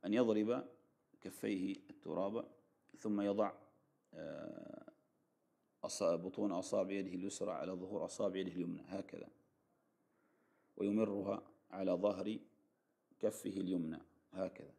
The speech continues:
فإذا وصل إلى الساعد ضمها رافعاً الإبهام، ويسحبها ويمسح بها إلى المرفق، يديرها على المرفق ثم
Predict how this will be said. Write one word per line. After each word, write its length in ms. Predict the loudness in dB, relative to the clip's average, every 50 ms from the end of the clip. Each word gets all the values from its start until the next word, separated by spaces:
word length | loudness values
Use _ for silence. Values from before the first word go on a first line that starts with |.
| _ _ _ _ _ _ _ _ _ _
فإذا 380 | -2 0 2 2 4 4 6
وصل 300 | 6 6 4 4 2 -2
إلى 180 | -2 0 0 -2
الساعد 420 | -2 0 2 2 2 2 0 0
ضمها 400 | 0 0 0 0 -2 -4 -8 -12 -16 -20 _ _ _ _ _ _ _ _ _ _ _ _ _ _ _ _ _ _ _ _ _ _ _ _ _ _ _ _ _ _ -14 -4 4
رافعاً 380 | 6 6 6 6 6 4 4
الإبهام، 580 | 4 4 2 2 0 0 -2 -2 -2 -4 -6 -12 -16 _ _ _ _ _ _ _ _ _ _ _ _ _ _ _ _ _ _ _ _ 0
ويسحبها 1600 | 4 4 6 6 4 2 -2 -4 -6 -10 -14 -18 -20 _ _ _ _ _ _ -6 -4 -4 -4 2 6 6 6 6 6 4 4
ويمسح 460 | 4 4 4 2 0 -2 -4 -4 -4 -4
بها 480 | -2 -2 -2 -2 0 0 -2 -2 -4 -6 -6
إلى 500 | -4 -2 2 2 4 4 2 2 0 -2 -2
المرفق، 440 | 0 2 2 2 0 0 -4 -2
يديرها 380 | -2 2 4 6 6 6 4 2
على 80 | 2 2
المرفق 420 | 2 2 0 0 0 0 -2 0
ثم 380 | 0 0 2 2 2 0 0